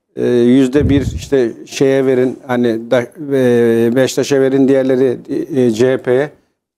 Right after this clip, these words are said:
O bile olmayacak. Tamamen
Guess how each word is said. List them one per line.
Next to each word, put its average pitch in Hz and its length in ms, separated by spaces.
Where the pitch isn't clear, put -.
O 180 160
bile 180 120
olmayacak. 95 520
Tamamen 175 640